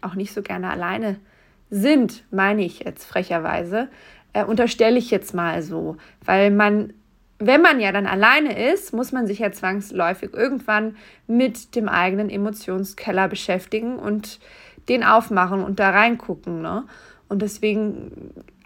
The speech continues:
geht man allzu gerne lieber in die Ablenkung im Außen und lässt sich von den Geschichten von anderen, vom Leben der anderen, von Anforderungen des Lebens,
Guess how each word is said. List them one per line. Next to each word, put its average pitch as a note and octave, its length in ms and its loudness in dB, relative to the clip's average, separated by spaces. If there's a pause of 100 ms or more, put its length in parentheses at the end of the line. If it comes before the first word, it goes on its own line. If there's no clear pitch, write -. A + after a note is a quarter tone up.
(380)
geht C4 200 -2
man B3 140 4
allzu C4+ 640 2
gerne B3+ 380 6
lieber A#3+ 260 2
in G#3+ 100 0
die - 100 -2
Ablenkung C4+ 600 -2
im G#3+ 100 -6
Außen D4+ 400 0
und A#3 140 -8
lässt A3 300 -2
sich G#3+ 140 -8
von G3+ 180 -4
den F#3 120 -2
Geschichten F4 480 -2
von D4 220 -6
anderen, B3+ 480 -4
vom F#3 260 -4 (420)
Leben C#4 360 6
der - 140 6
anderen, A#3+ 560 2
von F#3+ 360 -2 (540)
Anforderungen C4+ 880 4
des B3 180 0
Lebens, B3+ 680 -2